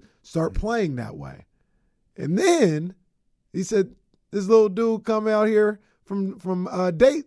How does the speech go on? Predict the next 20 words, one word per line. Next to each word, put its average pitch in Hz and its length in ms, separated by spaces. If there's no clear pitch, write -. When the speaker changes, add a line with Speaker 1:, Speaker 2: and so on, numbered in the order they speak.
Speaker 1:
uh, 151 420
Speaker 2:
Davidson. - 400
Speaker 1:
from 180 160
Davidson 180 540
named 208 220
Steph 226 280
Curry." 247 380
Speaker 2:
Yeah. 135 80
Speaker 1:
And 196 120
now 226 220
everything's 214 800
spread 208 300
out, 170 240
and 135 100
it's 131 100
positionless 190 560
basketball 160 540
and 127 160
shooting 190 260
threes. 202 340